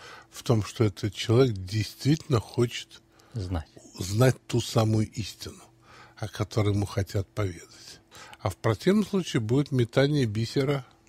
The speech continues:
Speaker 1: что вообще-то не приветствуется.
Speaker 2: Да, частенько можно заметить, когда человеку начинает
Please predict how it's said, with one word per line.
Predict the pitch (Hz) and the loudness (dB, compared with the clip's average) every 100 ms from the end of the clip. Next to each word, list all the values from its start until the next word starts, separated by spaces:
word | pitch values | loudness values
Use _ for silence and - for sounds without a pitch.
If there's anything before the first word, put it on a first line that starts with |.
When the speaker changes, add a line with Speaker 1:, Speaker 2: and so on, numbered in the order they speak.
| _ _ _ _ _ _ _ _ - - - - - _ _ | _ _ _ _ _ _ _ _ -20 -20 -20 -20 -20 _ _
Speaker 1:
что | - - - 107 120 117 | -14 -12 -2 0 0 -2
вообще-то | 107 - 110 - 110 | -4 -4 -6 -4 -4
не | 107 113 | 0 0
приветствуется. | 110 120 107 92 - - 98 - 101 90 _ _ _ _ _ _ _ _ _ _ _ _ _ _ _ _ _ _ _ _ _ _ _ _ _ - | 4 4 4 0 -6 -6 -6 -8 -14 -16 _ _ _ _ _ _ _ _ _ _ _ _ _ _ _ _ _ _ _ _ _ _ _ _ _ -8
Speaker 2:
Да, | 123 123 | 2 4
частенько | - 123 - 139 110 117 | 4 -2 -2 -4 0 0
можно | 113 101 107 | 2 2 0
заметить, | 95 107 110 92 - | 2 2 2 0 -8
когда | - 95 92 90 85 - _ _ _ | -6 -2 2 2 0 -16 _ _ _
человеку | - - 101 101 95 - | -14 -2 0 2 0 0
начинает | 98 98 - 107 95 - | -2 -2 0 2 2 0